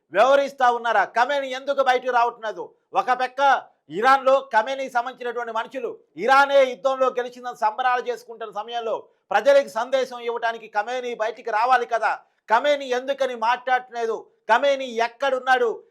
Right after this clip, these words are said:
ఇది చాలా కీలకమైనటువంటి చర్చ ఇరాన్ వ్యాప్తంగా జరుగుతూ ఉంది. అంటే ఇంకేదో సంకేతం కనపడతా ఉంది. ఇరాన్ ఇజ్రాయెల్ మధ్య యుద్ధం కేవలం కామా మాత్రమే, ఇంకా ఫుల్ స్టాప్ పడలేదు.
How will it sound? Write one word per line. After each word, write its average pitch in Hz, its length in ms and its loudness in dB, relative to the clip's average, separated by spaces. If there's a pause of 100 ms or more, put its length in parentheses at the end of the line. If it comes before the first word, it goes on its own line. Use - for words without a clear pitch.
ఇది 247 240 -8
చాలా 254 200 6
కీలకమైనటువంటి 254 960 -2
చర్చ 226 360 -2 (260)
ఇరాన్ 269 300 6
వ్యాప్తంగా 240 440 0
జరుగుతూ 220 480 -2
ఉంది. 185 300 -12 (140)
అంటే 277 400 4
ఇంకేదో 262 540 2
సంకేతం 254 540 -4
కనపడతా 247 480 -4
ఉంది. 247 380 -6 (240)
ఇరాన్ 277 420 6
ఇజ్రాయెల్ 262 560 2
మధ్య 247 460 0
యుద్ధం 247 420 0 (400)
కేవలం 269 720 2
కామా 247 320 4
మాత్రమే, 233 540 -2
ఇంకా 202 200 -4
ఫుల్ 233 260 -8
స్టాప్ 226 340 -2
పడలేదు. 220 500 -4